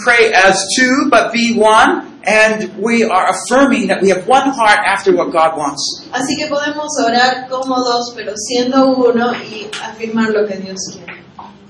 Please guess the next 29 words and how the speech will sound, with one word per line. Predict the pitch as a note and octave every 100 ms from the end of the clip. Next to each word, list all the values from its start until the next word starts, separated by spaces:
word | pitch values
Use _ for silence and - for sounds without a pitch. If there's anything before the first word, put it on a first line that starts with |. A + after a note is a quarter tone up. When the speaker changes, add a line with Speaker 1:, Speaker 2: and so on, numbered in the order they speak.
| - - - - -
Speaker 1:
Oh, | C#3
I | D3
have | D#3+ D#3+
some, | - D3+ C#3
uh, | B2+ B2 -
attitude | D#3 D#3+ D#3+ E3 - C#3 A#2+
of | G#2
oneness, | B2 G#2+ G#2 A#2 - - -
going | - F3+ F3+ D#3+
beyond | D#3 D#3 D3+
just, | D3 C3 -
uh, | A#2 A2+ G#2+ - - - - - - - - - - - - -
things | E3 D#3
that | D3 A2
we | A2
say | A2 - C#3 C3 B2
or | A2
do. | C#3 C3 A#2+ A#2+ - - - -
Uh, | A#2+ B2 A#2+ - -
Speaker 2:
Aquí | A3+ A3+ C4
tengo | C4 B3+
algunas | A#3 A#3 A#3 A#3
actitudes | G#3 - - C#4+ D#4+ D#4 D4+
sobre | C4+ A#3 A3+
la | A3+ A3+
unidad, | A3+ A#3 A#3+ A#3+ A#3+
cosas | A3+ A3+ -
que | G#3 G3+ G3+
decimos, | G#3 B3 B3+ B3 A3